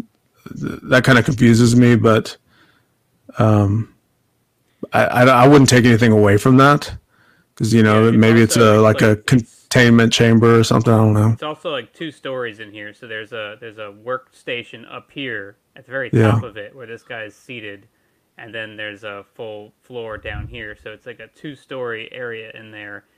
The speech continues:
Speaker 2: And if you remove this crater plate, you made another base plate, and you could continue this, um, Technic rack further,
Speaker 1: Oh, yeah.
Speaker 2: and you could have it go as far as you want.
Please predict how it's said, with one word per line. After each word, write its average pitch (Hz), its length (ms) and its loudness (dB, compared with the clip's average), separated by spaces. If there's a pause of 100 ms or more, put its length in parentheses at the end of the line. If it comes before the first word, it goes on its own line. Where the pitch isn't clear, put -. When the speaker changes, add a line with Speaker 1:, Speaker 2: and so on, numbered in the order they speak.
(280)
Speaker 2:
And 120 300 -12
if - 280 -16
you 143 360 -14
remove 165 320 -14
this 151 180 -16
crater 143 320 -12
plate, 135 340 -12
you 135 60 -20
made 123 180 -12
another 120 280 -18
base 113 280 -14
plate, 110 460 -16
and 107 400 -20 (300)
you 123 140 -20
could 131 200 -18
continue 156 540 -16
this, 113 560 -16
um, 107 480 -16 (840)
Technic 147 380 -14
rack 107 380 -10
further, 156 500 -6
Speaker 1:
Oh, 110 100 0
yeah. 113 200 -2 (140)
Speaker 2:
and 110 200 -20
you 131 80 -18
could 120 160 -14
have 151 240 -6
it 117 120 -16
go 131 160 -10
as 113 140 -14
far 127 260 -12
as 107 120 -18
you 113 120 -20
want. 120 340 -14